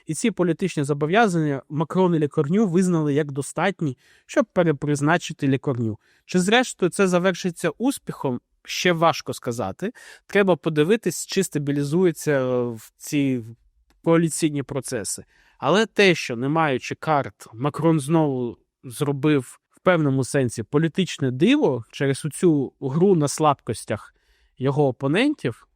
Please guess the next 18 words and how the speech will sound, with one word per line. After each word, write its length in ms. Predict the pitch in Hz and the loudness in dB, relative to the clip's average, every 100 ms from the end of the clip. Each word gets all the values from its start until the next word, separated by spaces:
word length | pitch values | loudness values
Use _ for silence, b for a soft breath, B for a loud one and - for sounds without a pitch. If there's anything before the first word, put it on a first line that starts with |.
| _ | _
союзників, 640 | - 127 160 143 113 113 - | -4 0 2 2 0 -4 -6
опонентів, 680 | 113 123 120 131 113 104 - | -6 -2 0 0 -2 -10 -16
це 400 | - - 151 185 | -14 -4 0 2
факт. 520 | 165 - 214 - _ _ _ - | 0 -4 -8 -8 _ _ _ -8
Тож, 460 | 131 127 - - _ _ _ | -6 -4 -8 -16 _ _ _
беремо 460 | 123 147 190 220 214 | 0 2 4 4 2
приклад 420 | - 180 165 143 | 2 0 0 -2
з 100 | 131 | 0
Макроном, 580 | 147 - 190 226 147 147 _ _ _ - | -2 0 0 0 -2 -8 _ _ _ -8
граємо 580 | 123 180 208 165 139 127 117 _ _ | 0 4 4 4 0 -2 -6 _ _
в 60 | |
цю 200 | - 165 | -4 -4
світову 500 | - 151 139 151 151 | -2 -6 -2 0 0
політику, 680 | - 147 202 208 151 - 143 _ _ _ _ _ | -2 0 0 -2 -8 -10 -16 _ _ _ _ _
щоб 340 | - - 151 - _ _ _ _ _ _ 151 | -14 -4 -2 -4 _ _ _ _ _ _ -4
на 100 | 160 | 0
нашій 360 | 233 - 160 | 2 0 0
мапі 500 | 135 131 117 - 110 | 0 2 0 -4 -8